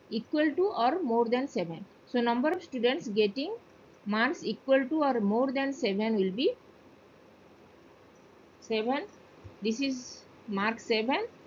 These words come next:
So number of students getting mark seven is five. And number of students getting equal to seven and more than seven, that will be seven, eight and nine. So number of students getting mark eight is four,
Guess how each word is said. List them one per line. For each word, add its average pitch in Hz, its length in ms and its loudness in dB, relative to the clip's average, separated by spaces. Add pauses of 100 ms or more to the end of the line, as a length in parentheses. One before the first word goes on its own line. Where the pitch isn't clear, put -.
(120)
So 226 140 0
number 233 340 4
of 320 80 -2
students 277 380 -2
getting 254 320 2
mark 247 220 2
seven 233 380 0
is 240 160 -2
five. 208 440 0 (760)
And 214 100 2
number 240 300 2
of 330 80 0
students 277 420 0
getting 277 400 0 (640)
equal 285 360 0
to 311 100 0
seven 311 420 2
and 330 160 0
more 247 240 4
than 254 180 2
seven, 180 300 -2
that 202 180 -2
will 247 180 0
be 392 220 4
seven, 226 520 0 (100)
eight 226 300 2
and 330 200 -2
nine. 208 260 -2 (360)
So 247 60 4
number 240 340 4
of 330 80 0
students 294 380 -2
getting 254 560 2
mark 226 320 2
eight 247 320 0
is 427 460 0 (580)
four, 269 300 6